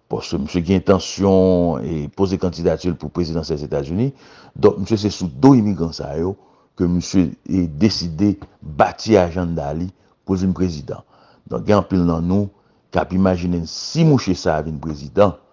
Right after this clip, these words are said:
sa k ap pase nou menm antank imigran nan peyi isit? Donk s on bagay n ap swiv de prè pou n gade ki dispozisyon ke aktivis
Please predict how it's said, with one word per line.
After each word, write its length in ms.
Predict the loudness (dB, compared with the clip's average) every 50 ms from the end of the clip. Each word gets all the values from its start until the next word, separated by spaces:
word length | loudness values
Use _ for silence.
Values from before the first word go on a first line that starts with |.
| _ _ _ _ _ _ _ _ _
sa 200 | -2 0 2 2
k 80 | 2 2
ap 120 | 0 0 -2
pase 400 | -4 -4 -4 -6 -6 -4 -4 -6 -6 _ _ _ _ _ _ _ _ _ _ 0
nou 240 | 4 6 8 8 8
menm 220 | 6 4 2 -2 -8 _ _ _ _ _ _ _ _ _ _ _ _ _
antank 720 | -6 -6 -4 0 0 0 2 2 2 0 0 -2 -4 -4 -2
imigran 400 | 0 0 2 2 4 4 4 2
nan 100 | 0 -2
peyi 220 | -2 -4 -4 -4 -6
isit? 380 | -10 -14 -14 -14 -16 -18 _ _ _ _ _ _ _ _ -8 -8
Donk 160 | -8 -6 -2
s 80 | 0
on 100 | 2 4 6
bagay 180 | 6 6 4
n 80 | 2 -4
ap 80 | -6 -8
swiv 140 | -10 -10 -10
de 80 | -10 -10
prè 220 | 2 4 4 4 4
pou 80 | 2
n 80 | -2 0 0
gade 420 | 0 0 0 0 0 0 0 0 0 _ _ _ _ _ _ _ _ _ _ -4
ki 680 | -2 0 0 0 0 -2 -6 -10 _ 0 2 4 6 6 4 4 2 0 -4
dispozisyon 880 | -6 -6 -6 -8 -10 0 2 2 2 4 0 -4 -2 2 2 2 2
ke 160 | 0 -2 -2 -2 -2 -2 -2 -4 -4 -6
aktivis 720 | -8 -6 -4 -4 -4 -2 -2 -4 -6 -8 -12 -16 -18 -20